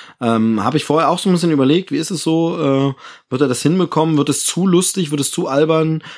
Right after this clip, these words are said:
aber, äh, er kriegt die Nuance gut rein, denn auch wenn er mal schockiert ist oder in Sorge ist oder so, dann glaub-, kauft man ihm das ab und ist sehr glaubwürdig, also war da auch voll, voll und ganz überzeugt und grad sowas wie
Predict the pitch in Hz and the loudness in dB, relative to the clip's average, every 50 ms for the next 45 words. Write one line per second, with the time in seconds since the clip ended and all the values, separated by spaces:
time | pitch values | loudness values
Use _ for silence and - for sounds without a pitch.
0 | - - - 123 139 147 147 147 127 135 131 127 117 110 107 120 - - 185 165 | -14 -6 -2 0 0 2 0 0 0 0 0 -2 -2 -2 -4 -6 -4 -4 -4 -2
1 | - 170 147 139 135 131 147 165 - - - 147 131 110 101 110 147 170 170 156 | 0 2 2 2 2 2 0 0 -2 -2 -4 -4 -2 -2 -2 -2 -2 0 0 0
2 | 143 107 120 139 139 135 147 143 147 143 135 131 131 131 131 127 - - - - | 0 0 0 -2 0 0 0 0 2 2 2 2 2 0 -2 -4 -8 -12 -14 -8
3 | - - 143 135 - - 170 185 202 196 180 190 170 156 - 165 160 147 143 131 | -4 -4 -4 -4 -2 0 2 2 2 2 2 0 0 2 2 2 2 2 4 2
4 | 123 113 120 123 147 160 143 156 143 151 143 - - 151 139 127 117 127 127 123 | 2 2 4 2 2 2 2 2 0 0 -2 -2 -2 -2 0 0 2 2 2 2
5 | 120 120 110 113 107 120 - - 127 135 131 - 147 135 131 127 123 113 - - | 2 0 0 0 0 -2 -2 -2 -2 -2 0 0 0 2 2 2 0 0 -2 -2
6 | 127 143 - - 131 123 120 120 110 131 123 107 - - - 117 117 117 107 107 | -4 -4 -4 -2 0 2 2 2 0 -2 -4 -6 -6 -6 -2 0 0 0 2 0
7 | 117 131 139 131 120 120 104 117 107 107 107 104 104 101 - - - - - - | -2 0 0 0 2 2 0 0 -2 -2 -2 -2 -2 -4 -8 -14 -18 -18 -20 -20
8 | _ - 107 107 110 104 - 110 110 - - - - 120 117 90 - - - 131 | _ -6 -4 -2 0 0 -2 -4 -6 -8 -8 -2 -2 -2 -2 -2 -6 -6 -2 0
9 | 127 135 123 107 113 120 120 - 139 123 107 - - 120 127 143 143 - 131 123 | 0 0 0 0 -2 -2 -2 -2 -2 -2 -2 0 0 0 0 0 0 0 0 0
10 | 120 - - 123 143 - 165 151 151 127 139 147 147 | 0 0 -2 -4 -2 0 0 0 2 2 4 2 2